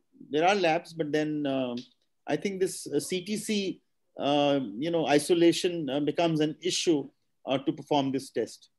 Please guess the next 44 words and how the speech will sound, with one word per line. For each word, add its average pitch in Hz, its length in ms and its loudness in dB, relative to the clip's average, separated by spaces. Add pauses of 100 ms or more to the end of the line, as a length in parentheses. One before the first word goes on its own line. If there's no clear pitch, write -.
(140)
I 123 80 -6
think 139 380 -8
that 127 220 -2
perhaps 143 360 -4
is 135 120 -6
a 135 120 2
hindering, 123 580 -2
uh, 101 180 -2
thing. 101 180 -12 (840)
Uh, 117 160 -2
next, 156 540 0 (120)
I - 60 -4
think 170 200 -8
somebody 170 340 4
said 180 220 -2
darolutamide 156 800 4
in 127 180 -4
the, 135 100 -2
in 127 100 -6
the 131 80 0
chat 131 280 0
box. 104 320 -4 (600)
So - 200 -2
I 202 80 4
think 247 180 0
there 226 120 10
was 226 120 6
a 233 80 8
question, 214 600 2
I 185 120 0
think, 202 200 -2
which 202 160 -2 (120)
Purvish 180 380 4 (100)
had 180 260 -2
asked 170 300 0
or 175 100 0
somebody 175 280 0
had 170 120 2
asked 147 420 -4 (420)
about 170 400 4 (120)
the 180 240 -2
choice 190 440 6
of 180 360 2
the 180 300 6